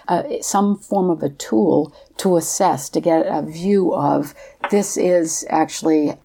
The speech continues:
how I behave. And y-, you might, before, before Mark came in, we were talking about some of the surgeons, some of the doctors, and sometimes, um, the behaviors with team members that are not collaborative,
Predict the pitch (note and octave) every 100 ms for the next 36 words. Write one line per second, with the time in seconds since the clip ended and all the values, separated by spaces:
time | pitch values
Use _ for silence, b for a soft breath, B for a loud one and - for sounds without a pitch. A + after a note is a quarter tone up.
0 | _ - - F#3+ D#3+ E3 E3+ G3 A#3+ C4+
1 | - - - B B B E3+ F3 C#3+ F#3+
2 | G3 F3+ F#3+ F3+ - b _ F#3+ E3 -
3 | G#3 F#3+ F3+ - - - F#3 A3+ - D#3+
4 | F3 F#3 F3+ C3+ F3+ F#3 G#3 F#3+ G3 F#3+
5 | E3 E3+ - F3 E3 E3+ D#3+ C#3+ D#3 D3+
6 | - B B B C#3+ F#3 E3+ F3 E3+ -
7 | - F#3+ F#3 E3+ F#3+ E3 D#3+ B3+ C#4 A3
8 | D#3 F3+ E3 G3+ G3+ G3+ F#3+ F3+ - B
9 | B B - - G3 G#3 G#3 F#3+ F#3+ -
10 | _ F3+ G3 F3 D3 G#3 F#3 G#3+ A#3+ G3
11 | E3+ D3+ D#3+ - B - F#3+ G3+ G3 -
12 | - A3+ A3+ G3 D3 C#3 - - b b
13 | b - F#3 F3 - F3 E3+ F3+ F3+ F#3+
14 | F3+ - D#3 D3 C#3+ - G2+ - -